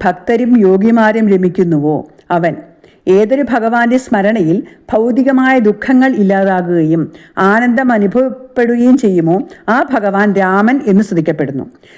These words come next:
ദശരഥപുത്രനായി ആരെയും ആനന്ദിപ്പിക്കുന്ന രമണീയ രൂപമുള്ളവനായി അവതരിച്ചതിനാലും രാമൻ.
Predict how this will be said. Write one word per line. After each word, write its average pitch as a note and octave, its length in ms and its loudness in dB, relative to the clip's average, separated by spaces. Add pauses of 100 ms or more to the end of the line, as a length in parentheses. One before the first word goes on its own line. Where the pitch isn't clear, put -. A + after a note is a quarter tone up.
(180)
ദശരഥപുത്രനായി A#3+ 1080 -2
ആരെയും A#3+ 540 2
ആനന്ദിപ്പിക്കുന്ന A#3 680 2
രമണീയ A3 440 2
രൂപമുള്ളവനായി G#3 760 2
അവതരിച്ചതിനാലും F#3+ 840 0
രാമൻ. D#3 340 -2